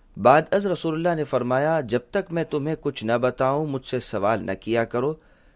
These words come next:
اس لیے کہ تم سے پہلے لوگ کثرت سوال اور انبیاء علیہم الصلاۃ والسلام کے ساتھ اختلاف رکھنے کی وجہ سے تباہ و برباد ہوئے۔ جب میں تمہیں کسی کام کا حکم دوں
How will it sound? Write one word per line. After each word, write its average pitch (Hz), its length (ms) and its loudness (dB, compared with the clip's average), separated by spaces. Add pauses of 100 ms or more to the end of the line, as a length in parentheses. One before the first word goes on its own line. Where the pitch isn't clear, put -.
(140)
اس 127 200 0
لیے 196 120 4
کہ 185 120 -4
تم 147 160 -4
سے 127 160 -2
پہلے 120 320 0
لوگ 117 200 0
کثرت 117 520 -6
سوال 104 420 -2
اور 127 120 0
انبیاء 131 540 -2
علیہم 123 280 -2
الصلاۃ 110 480 -2
والسلام 98 560 -4
کے 101 140 -8
ساتھ 104 340 -4 (480)
اختلاف 123 640 2
رکھنے 123 340 -4
کی 117 140 -4
وجہ 110 260 0
سے 107 140 -4
تباہ 107 340 0
و 101 120 2
برباد 98 400 0
ہوئے۔ 113 300 -4 (640)
جب 123 180 4
میں 127 160 -2
تمہیں 208 260 -2
کسی 165 280 -8
کام 139 400 0
کا 151 280 -2 (140)
حکم 151 340 -4
دوں 107 200 -4